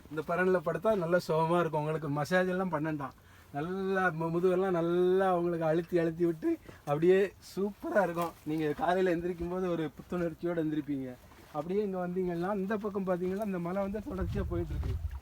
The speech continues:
இதுக்கு அடுத்தால பாத்தீங்கன்னா கடனா நதி. இந்த கடனா நதியை ப-, விட்டுட்டு நீங்க அடுத்தால போனீங்கன்னா மணிமுத்தாறு, பாவநாசம். பாவநாசத்தை அடுத்து மணிமுத்தாறு.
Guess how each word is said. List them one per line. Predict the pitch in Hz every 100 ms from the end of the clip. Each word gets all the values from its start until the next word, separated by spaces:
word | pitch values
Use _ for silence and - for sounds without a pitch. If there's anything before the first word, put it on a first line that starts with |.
| - -
இதுக்கு | 170 175
அடுத்தால | 175 180 220
பாத்தீங்கன்னா | 196 190 196 202 233
கடனா | 190 175 190
நதி. | 185 160 127 - - - - - - - - -
இந்த | 175 214
கடனா | 214 202 226
நதியை | 226 220 214 220
ப-, | 214 190
விட்டுட்டு | 185 180 220 233
நீங்க | 208 208
அடுத்தால | 180 - 208
போனீங்கன்னா | 196 196 196 202 220
மணிமுத்தாறு, | 196 190 190 190 180 180
பாவநாசம். | 175 165 170 160 - -
பாவநாசத்தை | 160 175 196 196 185 180
அடுத்து | 175 202
மணிமுத்தாறு. | 175 180 165 160 135